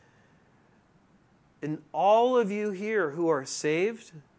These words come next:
you had to leave some system or some thought or some belief that you had that was wrong. But see, Jesus came to set us free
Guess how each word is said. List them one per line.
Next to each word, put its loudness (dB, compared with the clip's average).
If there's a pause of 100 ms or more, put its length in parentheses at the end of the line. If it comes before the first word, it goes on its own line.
(420)
you -6
had 0
to 0
leave -4
some -4 (680)
system -2
or 4
some 0 (500)
thought 2
or 0
some -2
belief 0
that -2
you -4
had 2 (1800)
that 2
was -4
wrong. -4 (2750)
But -6
see, -2
Jesus -4
came -4
to -12
set -6
us -10
free -8